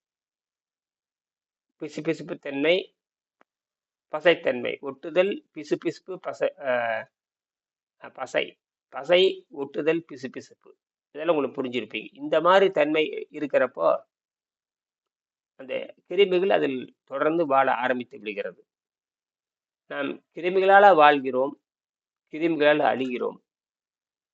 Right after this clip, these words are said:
இதுதான் நல்ல கிருமிகள், தீய கிருமிகள். இதெல்லாம் இயற்கையில் இருக்குது. இது போக எத்தனையோ இருக்குது. புதுசு புதுசா நமக்கு நோய் வரும். நாம் சாப்பிடுகின்ற விஷம் இருக்கு இல்லையா,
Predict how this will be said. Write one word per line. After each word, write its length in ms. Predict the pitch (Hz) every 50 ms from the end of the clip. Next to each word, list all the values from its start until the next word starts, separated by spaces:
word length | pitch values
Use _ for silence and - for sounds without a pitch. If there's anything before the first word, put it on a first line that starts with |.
| _ _
இதுதான் 340 | 135 120 117 147 160 - - - - _ _ _ _ _
நல்ல 300 | 135 135 143 165 170 175 180 165 139 110 - - _
கிருமிகள், 540 | - 151 143 143 139 135 127 123 127 135 139 - _ _ _ _ _ _ _ _ _ _ _ _ _ _ _ _ _ _
தீய 200 | 147 147 147 165 151
கிருமிகள். 420 | - - 131 127 120 117 131 120
இதெல்லாம் 280 | 123 127 156 185 180 151
இயற்கையில் 380 | 151 156 151 - 143 127 117 123
இருக்குது. 320 | 131 131 _ - - _ _ _ _ _ _ _ _ _ _ _ _
இது 140 | - 160
போக 200 | 156 165 190 180 185 175
எத்தனையோ 420 | 143 131 - - 156 160 170 175 170
இருக்குது. 360 | 156 135 - _ 113 107 _ _ _ _ _ _ _ _ _ _ _ _ _ _ _ _ _ _ _ _ _ _ _ _ _ _ _ _ _ _ _ _ _ _ -
புதுசு 260 | 208 233 226 - 240
புதுசா 340 | 190 180 202 196 185 - 208
நமக்கு 300 | 196 175 160 151 139 135
நோய் 220 | 123 117 117 113 104
வரும். 240 | 107 107 104 _ _ _ _ _ _ _ _ _ _ _ _ _ _ _ _ _ -
நாம் 160 | 143 143 143
சாப்பிடுகின்ற 600 | - - 170 175 175 190 180 180 170 170 165 156 147
விஷம் 340 | 135 131 135 - - 165 156
இருக்கு 200 | 139 131 120 113
இல்லையா, 280 | 113 110 110 113 127